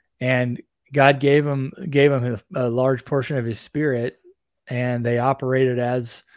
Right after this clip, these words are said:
as believers of, of Jesus. And so they had the gifts among them. So they had all the gifts and spiritual power, uh, among the believers before they had organized anything. Um, so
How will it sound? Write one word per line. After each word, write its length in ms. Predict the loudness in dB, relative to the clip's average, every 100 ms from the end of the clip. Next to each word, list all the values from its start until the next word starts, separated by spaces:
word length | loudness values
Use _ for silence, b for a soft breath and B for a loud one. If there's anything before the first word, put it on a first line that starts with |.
| b b b b -10
as 260 | -10 -10 _ -8
believers 640 | -2 2 2 2 0 0
of, 200 | -4 -6 -6
of 180 | -6 -4
Jesus. 640 | -2 -2 -2 -4 -6 -8
And 80 | -10
so 120 | -8
they 100 | -6
had 240 | -2 -2 -2
the 60 |
gifts 600 | -2 0 0 -2 -10 -12 -16 b b
among 340 | -6 -2 0 0
them. 320 | -2 -2 -4
So 220 | -6 -4
they 100 | -4
had 140 | -2 0
all 140 | 0
the 80 | 0
gifts 400 | 0 0 -2 -6
and 200 | -8 -8
spiritual 440 | -4 -2 -2 -6
power, 560 | -6 -2 0 0 -2 -6 b b b b
uh, 80 | -8
among 340 | -6 -2 -2 -2
the 100 | -4
believers 760 | -2 0 0 0 -4 -6 -10 _ _ _ _ _
before 280 | -8 -2 2
they 120 | 2
had 100 | 2
organized 500 | 0 -2 -2 -4 -4
anything. 580 | -8 -10 -10 -12 -10 -14 _ _ _ _ _ _ _ -10
Um, 460 | -6 -4 -6 -8 -14 _
so 560 | -4 2 4 4 0